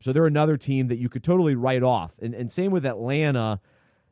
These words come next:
I think Atlanta's probably in the middle there, where Dallas still has tons of talent offensively. Three legit receivers, a decent tight end, an unbelievable running back. We'll talk about the quarterback in a little bit. And then in Atlanta,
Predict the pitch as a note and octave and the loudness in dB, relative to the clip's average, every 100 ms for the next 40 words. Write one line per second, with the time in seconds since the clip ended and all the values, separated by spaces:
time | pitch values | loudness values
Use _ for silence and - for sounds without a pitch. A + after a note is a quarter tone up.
0 | _ - B2 C#3+ C3 C3+ C#3+ C3 C3+ B2+ | _ -6 -4 -2 -2 -2 -2 0 0 0
1 | A#2+ A#2 C3 D3+ C3 A#2 A2 G#2+ A#2+ B2+ | 0 0 2 2 2 0 0 -2 -2 0
2 | A2 F#2 D#3 F#3+ A3 - G3 E3+ - D#3+ | -2 -2 0 0 -2 -2 0 0 0 -2
3 | D#3+ C#3+ D3 C#3 C3 - C3+ C3+ C#3 B2 | -2 -2 -2 -2 -4 -4 -4 -2 -2 -4
4 | A2 E2 D2+ _ _ _ _ _ _ - | -6 -8 -12 _ _ _ _ _ _ -8
5 | D3+ D#3+ D3+ C3 C#3+ C3 A#2+ C3+ B2 G2 | 0 2 2 0 -2 -2 -4 -4 -4 -6
6 | D2+ A#2 A2 C#3+ C3 B2 C3+ B2 A#2 E2+ | -8 -8 -4 -4 -4 -4 -2 -2 -2 -6
7 | - B2 C#3 C#3 C3+ A#2+ B2 A#2 A#2 G#2+ | -6 -4 -2 0 0 0 -2 -2 -2 -4
8 | E2+ C#2+ - _ _ _ - G#2 C3+ C3+ | -6 -10 -16 _ _ _ -14 -4 -2 0
9 | A#2+ - C3+ B2+ A#2+ A#2+ A#2+ A#2+ F#2+ E2 | -2 -2 -2 0 -2 0 0 0 -2 -6
10 | - _ _ _ _ - C3 C3+ D#3 D#3 | -10 _ _ _ _ -6 -4 0 2 2
11 | D3+ C#3+ - C#3 C#3+ C3+ B2+ C3 C3 B2+ | 2 -2 -2 -2 0 0 -2 -6 -6 -4
12 | D3 F3 E3 C#3 B2+ | 0 2 2 2 0